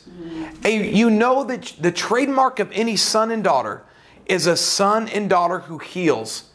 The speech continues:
Speaker 1: Mm-hmm.
Speaker 2: their, their mentor, a son and daughter who encourages their mentor. When Pastor Hart, I said it before, I'm gonna say it again.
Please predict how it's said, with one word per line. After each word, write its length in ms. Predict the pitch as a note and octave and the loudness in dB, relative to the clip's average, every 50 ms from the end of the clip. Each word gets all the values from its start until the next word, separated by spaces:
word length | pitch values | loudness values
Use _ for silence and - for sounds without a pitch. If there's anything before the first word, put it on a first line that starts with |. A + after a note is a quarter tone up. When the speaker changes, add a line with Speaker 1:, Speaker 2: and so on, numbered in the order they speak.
| _ - | _ -20
Speaker 1:
Mm-hmm. 440 | D#3 D3+ D3 D3 D3+ D#3 D#3 D3+ D3 - - - - | -20 -18 -16 -16 -16 -14 -14 -16 -16 -18 -10 -2 0
Speaker 2:
their, 240 | B2+ D3 C#3 - C#3+ | 0 0 0 0 0
their 260 | C#3+ E3 D#3+ D3+ C#3 | 2 2 2 2 2
mentor, 640 | C#3 D#3 E3 D#3 - - C#3+ A#2+ G#2 F#2 F#2 - - - - - - - | 2 2 0 0 0 0 0 2 2 0 -2 -6 -12 -20 -20 -20 -8 -4
a 80 | D3 D3+ | -2 0
son 280 | - - - A3+ A3+ | 0 2 2 2 2
and 140 | A#3+ A#3 G#3+ | 2 2 2
daughter 260 | - A#3 F3 F3 F3 | 2 2 2 2 0
who 200 | D3+ D3 F3 F3 | -2 -4 -4 -6
encourages 1080 | - - E3 F3 E3 E3 - - - G3 G3 F3 D#3+ C3 A#2 B2+ G#2+ G#2+ G#2+ - - - - - - - - | -6 -4 -6 -6 -6 -6 -6 -4 0 2 2 2 2 2 0 0 0 0 -2 -6 -8 -10 -16 -20 -20 -10 -2
their 160 | - C#3+ C#3+ | 0 0 2
mentor. 580 | C3+ C3+ C3+ C3+ B2+ - C3 A#2 F#2+ F2+ F2+ - - - - - - - | 2 2 0 0 0 0 0 2 2 2 0 -2 -8 -20 -20 -20 -10 -2
When 160 | - D3+ D#3+ D#3 | 0 0 0 2
Pastor 340 | F#3+ G3+ G#3 G3 - G3+ | 0 0 0 0 0 0
Hart, 220 | F3 F#3+ G#3+ - F2+ | 2 2 2 0 0
I 140 | - C#3 D#3+ | -2 -2 0
said 180 | - - F#3+ | 0 0 0
it 80 | E3+ D#3+ | 0 -2
before, 200 | E3 - G3 F#3 | 0 0 0 0
I'm 40 | E3+ | 0
gonna 80 | D#3+ | 0
say 140 | D3+ - F3+ | 0 0 0
it 40 | F#3 | 2
again. 220 | E3+ D3 A2+ - | 2 0 -2 -2